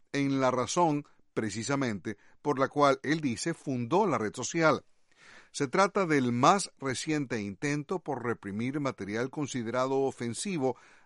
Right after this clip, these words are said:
hacia las cre-, creencias religiosas en un país mayoritariamente musulmán, donde el gobierno del presidente Tayyip Erdogan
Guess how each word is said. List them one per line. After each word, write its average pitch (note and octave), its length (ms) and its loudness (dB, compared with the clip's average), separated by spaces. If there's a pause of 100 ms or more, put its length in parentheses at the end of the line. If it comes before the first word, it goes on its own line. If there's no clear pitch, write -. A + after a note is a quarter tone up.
hacia A#2 320 -2
las G#2+ 260 -4
cre-, - 760 -10
creencias C3+ 720 -2
religiosas G#2+ 640 -4 (340)
en - 140 -10
un A#2 100 -4
país C3 400 -2
mayoritariamente A2+ 1200 -2
musulmán, A2 840 -2 (360)
donde G#2+ 220 -6
el G#2+ 60 -4
gobierno B2+ 500 -2
del D#3 120 -2
presidente D3 580 -4
Tayyip C#3+ 440 -4
Erdogan C3 480 0